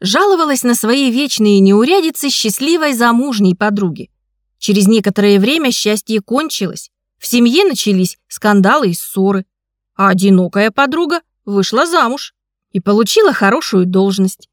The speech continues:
И чем хуже обстояли дела в бывшем счастливом семействе, тем лучше они шли у подруги. Или неизлечимо больной выздоровел,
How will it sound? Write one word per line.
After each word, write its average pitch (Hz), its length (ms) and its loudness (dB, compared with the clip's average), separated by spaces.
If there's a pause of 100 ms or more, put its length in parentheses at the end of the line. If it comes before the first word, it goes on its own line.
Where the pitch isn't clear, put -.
(600)
И 208 120 0
чем 294 260 -2
хуже 339 380 2
обстояли 262 720 -2 (260)
дела 277 360 0
в 202 80 -6
бывшем 214 440 0
счастливом 233 580 -2
семействе, 226 720 -2 (440)
тем 214 300 2
лучше 208 420 -4 (180)
они 196 240 2
шли 190 220 -2
у 185 80 0
подруги. 320 520 0 (420)
Или 349 240 4
неизлечимо 294 760 0
больной 214 500 4
выздоровел, 202 640 -2